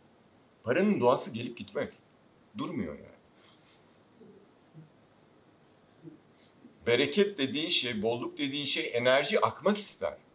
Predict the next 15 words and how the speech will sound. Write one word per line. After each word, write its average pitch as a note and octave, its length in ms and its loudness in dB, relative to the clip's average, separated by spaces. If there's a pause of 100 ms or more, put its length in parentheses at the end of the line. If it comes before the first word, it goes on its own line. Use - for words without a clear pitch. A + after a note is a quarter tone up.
(340)
Gelip D3+ 220 0
sende D#3 280 6
oturmak D3 340 -2
istemez. - 600 -4 (1400)
Bankaya D3+ 440 6
birikmek C#3+ 380 0
istemez D#3+ 500 2
yani. - 260 -2 (720)
Ki - 180 -16
bankada B2+ 500 -2
da A#2 60 -8
ne G#2 200 -6
birikiyor G#2+ 400 -10
onu F#2+ 120 -8
bilmiyoruz. F#2 580 -12